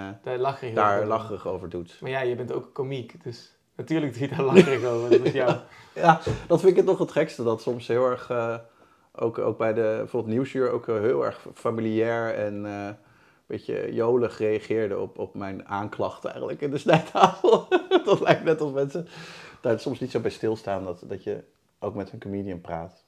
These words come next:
Speaker 2: Alhoewel, ben ik, ja, wat ben ik eigenlijk?
Speaker 1: <laughs>
Speaker 2: Maar goed.
Speaker 1: Zit je weer, je zit gewoon
Speaker 2: Ga ik
Speaker 1: altijd in
Speaker 2: weer.
Speaker 1: een gekke identiteitscrisis.
Speaker 2: Ja,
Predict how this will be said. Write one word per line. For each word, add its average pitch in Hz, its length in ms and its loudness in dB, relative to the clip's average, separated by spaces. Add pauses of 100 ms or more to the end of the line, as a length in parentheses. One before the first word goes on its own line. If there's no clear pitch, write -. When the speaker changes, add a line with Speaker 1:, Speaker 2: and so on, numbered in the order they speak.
Speaker 2:
Alhoewel, 87 340 -2
ben 82 140 -8
ik, 82 100 -14
ja, 80 240 -16
wat 95 100 -20
ben 82 140 -12
ik 85 80 -20
eigenlijk? 82 320 -18 (460)
Speaker 1:
<laughs> - 240 -12
Speaker 2:
Maar 123 120 -2
goed. - 140 0
Speaker 1:
Zit 165 80 2
je 147 80 2
weer, 135 240 8
je 147 60 6
zit 160 160 -4
gewoon 170 220 2
Speaker 2:
Ga - 20 0
ik - 60 8
Speaker 1:
altijd 151 180 4
in 160 100 4
Speaker 2:
weer. 156 100 2
Speaker 1:
een 151 80 -4 (260)
gekke 165 320 0
identiteitscrisis. 147 1000 2
Speaker 2:
Ja, 120 380 8